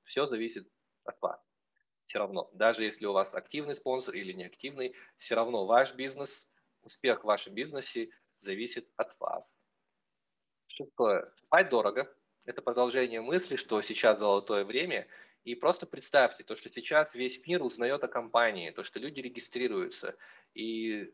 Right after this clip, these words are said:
как здорово, если все эти люди будут регистрироваться к вам. Но чтобы эти люди ре-,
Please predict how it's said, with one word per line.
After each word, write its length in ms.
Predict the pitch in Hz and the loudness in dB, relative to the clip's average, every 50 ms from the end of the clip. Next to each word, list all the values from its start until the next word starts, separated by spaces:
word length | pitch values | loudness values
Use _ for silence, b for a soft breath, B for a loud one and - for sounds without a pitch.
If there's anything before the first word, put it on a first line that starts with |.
| _ _ | _ _
как 220 | - 131 127 127 | 4 4 4 4
здорово, 500 | 110 101 113 127 151 123 - 165 147 117 | 0 2 6 6 8 8 8 6 6 6
если 320 | 110 113 113 - - 120 | 4 2 0 -2 -2 -4
все 200 | 107 - - 123 | -6 0 0 0
эти 120 | 120 117 117 | 2 2 2
люди 220 | 110 131 170 170 127 | 2 2 2 2 2
будут 260 | 110 113 110 107 - | 2 0 0 0 -2
регистрироваться 680 | - 101 104 107 - - 120 131 127 117 113 110 - 117 | -6 -6 -6 -4 -4 -2 0 0 0 0 0 0 -2 -4
к 100 | - - | 0 4
вам. 360 | 113 113 104 90 87 87 - B B B B B B B _ | 6 8 8 6 4 0 -8 B B B B B B B _
Но 80 | - 117 | -6 -6
чтобы 280 | - - 143 139 139 135 | 0 0 2 4 6 4
эти 120 | 135 147 | 4 4
люди 280 | 139 143 147 131 123 123 | 0 0 0 0 2 0
ре-, 160 | 117 113 | 0 0